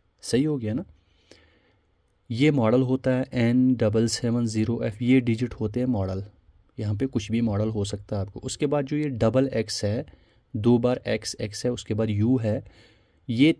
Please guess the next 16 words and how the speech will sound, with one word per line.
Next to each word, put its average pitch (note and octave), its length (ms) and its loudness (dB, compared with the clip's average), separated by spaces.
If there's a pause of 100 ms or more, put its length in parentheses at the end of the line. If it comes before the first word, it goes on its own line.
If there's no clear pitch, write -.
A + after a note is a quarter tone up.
तीन E3 280 -2
को E3 160 -4
छोड़ C3 460 2
के B2 260 -2
उसके - 360 -4
बाद D#3+ 220 2
जो A2+ 240 4
भी D#3 140 2
डिजिट B2 340 2
होता G#2 280 -4
है A2+ 160 -2
ए A#2 140 0
से A#2 160 -4
लेके A2 320 -2
जेड G#2 300 0
तक, A2+ 180 -2